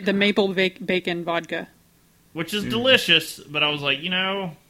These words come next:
Speaker 2: kinda from Kentucky, I would be remiss to not be taking some, uh, single malt whiskey back.
Speaker 3: Right.
Speaker 2: And then I already knew I was getting the hazelnut rum, so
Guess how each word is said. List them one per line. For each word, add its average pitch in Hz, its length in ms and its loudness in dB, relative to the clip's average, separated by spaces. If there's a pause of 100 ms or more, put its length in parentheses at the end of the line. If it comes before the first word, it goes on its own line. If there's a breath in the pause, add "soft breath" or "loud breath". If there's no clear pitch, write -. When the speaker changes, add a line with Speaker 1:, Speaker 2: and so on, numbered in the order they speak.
(400)
Speaker 2:
kinda 190 240 -2
from 185 280 -6
Kentucky, 160 680 -4 (720 soft breath)
I 123 120 0
would 139 240 0
be 143 360 2
remiss 139 500 -4
to - 140 -10
not 123 220 -2
be 120 120 -6
taking 117 560 -2
some, 113 440 -6
uh, 107 240 -6 (440 soft breath)
single 127 300 -6
malt 120 300 -6
whiskey 113 320 -10
back. 78 360 -16 (540 soft breath)
Speaker 3:
Right. 113 280 -4 (340)
Speaker 2:
And 123 160 -6
then 123 100 0
I 127 80 2
already 131 200 2
knew 123 160 0
I 117 40 -2
was 110 140 -6
getting 113 360 -4
the 107 280 -6 (140)
hazelnut 104 540 -8
rum, 101 340 -10 (580 soft breath)
so 101 400 -6